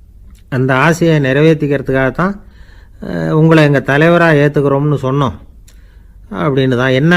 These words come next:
ஆசைன்னு?" கேட்டிருக்கு யானை. "யானை கறி சாப்பிட்டு பார்க்கணுங்கிறது எங்களுக்கு ரொம்ப நாளா ஆசை, அது இன்னைக்கு தான் நிறைவேற போகுது," அப்படின்னு தான்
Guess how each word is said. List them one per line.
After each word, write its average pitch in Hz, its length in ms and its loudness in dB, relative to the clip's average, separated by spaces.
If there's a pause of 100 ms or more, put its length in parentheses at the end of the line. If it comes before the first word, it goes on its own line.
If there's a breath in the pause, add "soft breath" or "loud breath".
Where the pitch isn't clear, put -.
ஆசைன்னு?" 139 440 0
கேட்டிருக்கு 113 420 -4 (140)
யானை. 120 380 -4 (1120 soft breath)
"யானை 151 440 2
கறி 147 240 2
சாப்பிட்டு 143 440 -2
பார்க்கணுங்கிறது 127 680 -4
எங்களுக்கு 135 320 -2
ரொம்ப 117 180 -4
நாளா 117 280 -4
ஆசை, 110 280 -8 (720 soft breath)
அது 123 180 -6
இன்னைக்கு 123 300 -2
தான் 131 200 -2
நிறைவேற 120 340 0
போகுது," 107 340 -6 (300)
அப்படின்னு 123 460 -4
தான் 110 180 -8